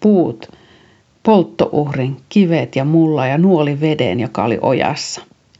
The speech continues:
Ja kun kansa näki tämän kaiken, niin he, silloin he huusivat, "Herra on Jumala, Herra on Jumala",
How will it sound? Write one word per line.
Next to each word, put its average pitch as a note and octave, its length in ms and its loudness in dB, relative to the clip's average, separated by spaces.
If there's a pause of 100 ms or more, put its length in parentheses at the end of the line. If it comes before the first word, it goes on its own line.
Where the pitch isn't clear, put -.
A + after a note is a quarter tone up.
(280)
Ja E3+ 80 -2
kun F#3 140 0
kansa A3 380 2
näki E3+ 340 2
tämän D#3 560 -2 (380)
kaiken, E3 460 2
niin C#3+ 240 -2 (240)
he, C4 160 2
silloin A#3+ 340 2
he D#3 80 -2
huusivat, D3+ 720 -2 (560)
"Herra F3 380 2
on C#3 160 -2
Jumala, C#3 440 -2 (240)
Herra F3 380 2
on C#3 140 -6
Jumala", C3+ 400 -2